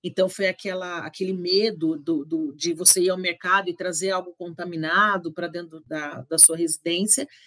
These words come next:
E aí, com isso, a própria imprensa começou a descobrir, começou a divulgar isso pra, pra sociedade como forma de dizer, "Olha,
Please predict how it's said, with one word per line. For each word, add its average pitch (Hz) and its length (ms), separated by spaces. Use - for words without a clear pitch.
E 233 120
aí, 240 240
com 311 260
isso, 269 520
a 202 80
própria 294 380
imprensa 294 500
começou 220 460
a 208 40
descobrir, 202 460
começou 262 400
a 254 40
divulgar 247 600
isso 202 320
pra, 185 360
pra 196 180
sociedade 196 1000
como 233 240
forma 247 320
de 202 120
dizer, 226 380
"Olha, 214 400